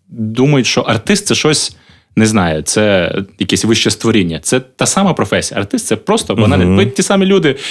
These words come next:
Speaker 1: які, ну, хтось крутить меблі, от я не можу, мені треба людина, яка прийде, закрутить мені меблі, чи мені, от в мене посудомийка зламалася, мені треба, щоб прийшла людина, професіонал, який це зробив. І я від нього дуже залежу, неважливо хто.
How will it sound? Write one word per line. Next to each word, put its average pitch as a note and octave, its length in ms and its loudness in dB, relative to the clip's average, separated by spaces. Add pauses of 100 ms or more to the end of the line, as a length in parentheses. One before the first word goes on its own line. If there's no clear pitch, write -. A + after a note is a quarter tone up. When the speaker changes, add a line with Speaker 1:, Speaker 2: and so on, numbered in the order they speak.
(140)
Speaker 1:
які, B2 520 2
ну, G#2+ 260 2
хтось - 480 -2 (400)
крутить C3+ 420 0
меблі, A#2+ 340 2
от F#2 160 2
я B2 100 4
не A#2+ 100 4
можу, G2+ 320 2
мені F#2 180 2
треба A2 240 2
людина, B2+ 240 4
яка - 140 -2
прийде, A2+ 220 0
закрутить - 420 -2
мені G2+ 140 2
меблі, F2+ 300 0
чи G#2 180 0
мені, A2 280 4
от G#2+ 140 2
в - 20 0
мене G#2+ 180 2
посудомийка A2+ 560 0
зламалася, F#2 540 0 (360)
мені F#2+ 160 2
треба, D3 220 2
щоб B2+ 140 0
прийшла A#2 220 0
людина, B2 240 2
професіонал, A2 600 0
який C#3+ 200 -2
це C3 80 2
зробив. A2 400 0
І G#2 40 2
я A#2+ 100 2
від C#3 140 0
нього D3 140 2
дуже C#3+ 160 2
залежу, C#3 380 2
неважливо G#2+ 380 0
хто. G#2 300 -2